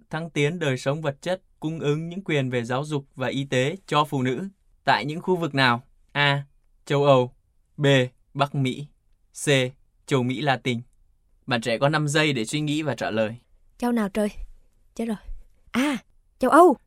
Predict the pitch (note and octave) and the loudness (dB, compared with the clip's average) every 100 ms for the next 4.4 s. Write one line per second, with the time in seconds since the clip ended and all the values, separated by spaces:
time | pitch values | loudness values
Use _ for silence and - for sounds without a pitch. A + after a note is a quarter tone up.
0 | _ G#3 G3 E3 D3+ B2 C3+ G#2+ B2+ E3+ | _ -4 -2 0 2 2 0 0 0 0
1 | F3 F3+ F3 E3+ F3+ D#3+ F3+ G3 F3 E3 | 2 2 4 0 4 6 6 6 2 6
2 | E3+ E3 D#3+ D#3+ _ _ - C#3+ C3+ C3+ | 10 10 10 4 _ _ -6 2 2 2
3 | C3 B2+ B2+ D3+ E3+ _ _ _ - D4+ | 0 -2 4 4 4 _ _ _ -4 0
4 | B3+ B3 B3+ | 0 -2 -4